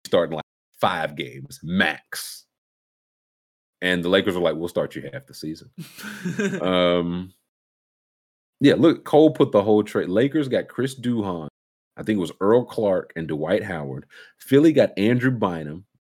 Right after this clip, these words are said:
Speaker 1: who, pff, that went well. Jason Richardson. The Magic got Aaron Aflalo, Arrington, some picks that turned into, like, Saric, Vucevic, uh, Mo Harkless, Andrew Nicholson,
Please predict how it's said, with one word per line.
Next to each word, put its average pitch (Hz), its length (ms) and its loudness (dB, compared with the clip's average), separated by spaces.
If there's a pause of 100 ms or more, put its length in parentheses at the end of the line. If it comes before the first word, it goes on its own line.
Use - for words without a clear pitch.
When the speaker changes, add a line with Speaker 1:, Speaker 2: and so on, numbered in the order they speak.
(160)
Speaker 1:
who, 90 560 -2
pff, - 180 -18 (140)
that 107 200 4
went 101 260 -2
well. 73 240 -8 (140)
Jason 104 360 0
Richardson. 87 480 -4 (380)
The 92 80 0
Magic 135 400 2
got 117 200 0
Aaron 98 240 -2
Aflalo, 110 720 0
Arrington, 95 580 -2 (260)
some 87 220 -4
picks - 360 -2
that 117 120 -4
turned 107 220 -2
into, 90 160 -2
like, 69 180 -6
Saric, 95 640 0
Vucevic, 82 720 -4 (500)
uh, 69 400 -8 (540)
Mo 98 240 4
Harkless, 92 800 0 (720)
Andrew 98 300 0
Nicholson, 92 720 -2